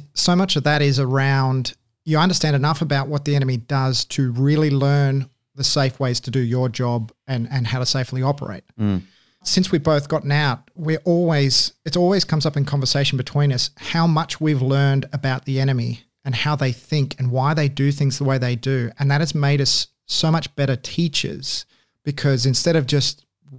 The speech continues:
Speaker 1: reteaching what we've been told or putting into practice something we've read, we're really getting that depth of understanding. "Oh, that's why they do it like that. That makes so much sense now. I never got that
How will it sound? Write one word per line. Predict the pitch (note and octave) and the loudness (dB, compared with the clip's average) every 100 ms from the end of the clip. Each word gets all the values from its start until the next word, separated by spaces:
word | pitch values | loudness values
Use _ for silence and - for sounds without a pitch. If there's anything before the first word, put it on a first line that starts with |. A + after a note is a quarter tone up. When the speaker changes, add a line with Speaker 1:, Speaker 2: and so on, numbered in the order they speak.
| B2+ | -2
Speaker 1:
reteaching | C#3+ C3+ C#3 C#3+ C#3 | -2 2 0 2 0
what | B2+ C#3+ | 0 0
we've | C#3+ E3+ C#3+ | 2 2 0
been | B2+ A#2+ | -4 -6
told | - A#2+ A#2 F3 - _ _ - | -6 -6 -4 -6 -8 _ _ -4
or | C#3 | -2
putting | C#3+ D3 | 0 0
into | C3+ | 0
practice | - C#3+ - | 0 -2 -2
something | C#3 C3+ | -2 -2
we've | B2 B2 C3+ | -4 -4 -2
read, | C3+ C#3+ G#2+ - _ _ _ _ _ _ | 0 0 -4 -12 _ _ _ _ _ _
we're | C#3+ C#3 | -2 0
really | C3+ E3 F#3 E3+ C#3 A#2+ - | 2 4 4 4 2 -2 -4
getting | D#3+ D#3+ E3+ | 0 2 4
that | C3 - | 2 -2
depth | - D#3 - | -4 -4 -2
of | C#3 | -2
understanding. | C#3 C#3 C3+ - C3+ D3 C#3 B2 A#2 - | 0 0 0 -2 0 0 0 -2 -6 -8
"Oh, | C3+ C#3 A#2 - | -4 -2 -4 -6
that's | D#3+ F3 - - | -4 -2 -4 -6
why | B2+ A2 C#3 | -6 -2 -2
they | C#3 A#2+ | -2 -2
do | D3+ F3+ | -2 -2
it | A3 | -2
like | A#2+ A#2 | -4 -4
that. | A#2 C3+ | -6 -6
That | D3+ | -4
makes | D#3+ C#3+ - | -4 -2 -2
so | C#3 | 0
much | C3 - | -2 -2
sense | - G3+ - | -2 0 -2
now. | B2+ | -2
I | |
never | C3+ D#3 F3 | 2 2 2
got | D3 C#3+ D3+ - | 0 -2 -2 -4
that | A2+ - - | -6 -6 -10